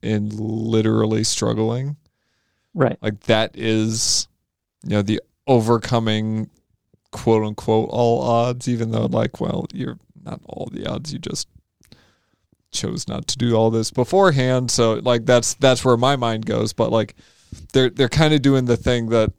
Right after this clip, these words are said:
Speaker 1: we talk a lot about, like, find joy in the work. And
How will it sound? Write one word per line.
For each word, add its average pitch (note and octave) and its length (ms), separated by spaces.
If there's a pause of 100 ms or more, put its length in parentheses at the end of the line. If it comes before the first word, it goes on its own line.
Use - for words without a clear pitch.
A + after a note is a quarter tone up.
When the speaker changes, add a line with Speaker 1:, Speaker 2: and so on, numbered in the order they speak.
(180)
Speaker 1:
we A#2+ 160
talk A2 320
a - 40
lot G#2 220
about, A2+ 320
like, A#2 220
find G#2+ 920
joy A2 800 (800)
in A2 200
the G2 100
work. - 800 (760)
And G#2+ 320